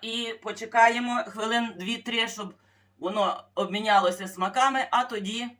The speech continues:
будемо смажити. Сковорідка нагрілася. Ще, ще чуть-чуть. А я розкажу, який ці деруни, з яким сюрпризом будуть.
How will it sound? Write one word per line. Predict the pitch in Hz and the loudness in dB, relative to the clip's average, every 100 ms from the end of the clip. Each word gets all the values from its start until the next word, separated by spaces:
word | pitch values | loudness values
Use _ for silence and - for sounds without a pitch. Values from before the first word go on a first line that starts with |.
| _ _ _ | _ _ _
будемо | 175 180 196 196 196 - | -2 4 4 4 -2 -8
смажити. | - 180 170 156 160 - 156 _ _ _ _ _ | -14 0 2 2 -2 -18 -20 _ _ _ _ _
Сковорідка | - 208 208 208 240 - 196 190 - _ - - - | -18 -12 -10 -10 -12 -8 -8 -8 -14 _ -20 -16 -10
нагрілася. | 190 180 196 247 254 240 247 240 240 - _ _ - - _ _ | -4 -4 -6 -6 -4 -4 -4 -6 -6 -16 _ _ -20 -20 _ _
Ще, | - 220 208 - _ _ _ _ _ _ _ _ _ _ _ _ _ _ _ - | -10 -8 -8 -14 _ _ _ _ _ _ _ _ _ _ _ _ _ _ _ -20
ще | 339 339 | -20 -20
чуть-чуть. | - 349 - _ _ _ _ _ - | -14 -14 -14 _ _ _ _ _ -12
А | 160 | -8
я | 196 233 220 - - 196 | -2 0 0 -2 -6 -8
розкажу, | 208 - 208 196 247 | -8 -4 -4 -4 -6
який | 226 208 - 233 - - _ _ _ _ _ _ - _ _ | -6 -6 -6 -6 -8 -16 _ _ _ _ _ _ -20 _ _
ці | 202 | -6
деруни, | 190 208 208 220 214 196 | 6 6 6 4 2 2
з | |
яким | 202 202 214 | 0 2 0
сюрпризом | 214 208 214 190 165 156 | 0 0 0 -2 -2 -6
будуть. | 151 139 131 | -8 -10 -12